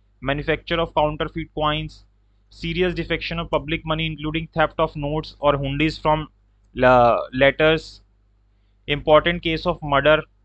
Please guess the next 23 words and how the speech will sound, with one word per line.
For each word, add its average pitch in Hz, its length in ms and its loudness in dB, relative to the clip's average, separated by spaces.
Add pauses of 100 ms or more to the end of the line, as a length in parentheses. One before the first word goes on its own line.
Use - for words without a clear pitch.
(400)
तो 127 60 -6
ये 131 80 -4
तो 135 120 -6 (120)
वैसे 127 200 -2
ही 147 120 -4
हीनियस 135 240 -4
होते 139 160 -6
हैं, 135 80 -2
मर्डर 131 320 2
हो 131 100 0
गए, 131 160 0
राइटिंग 127 400 0
हो 135 120 -2
गए, 135 160 -2
अ, - 720 0 (560)
बर्गलरी 143 420 0
के 156 160 -4 (140)
या 147 200 4
चोरी 143 340 -4
के, 147 260 -2
breach 143 320 -6
of 151 100 0 (140)
peace 156 300 -8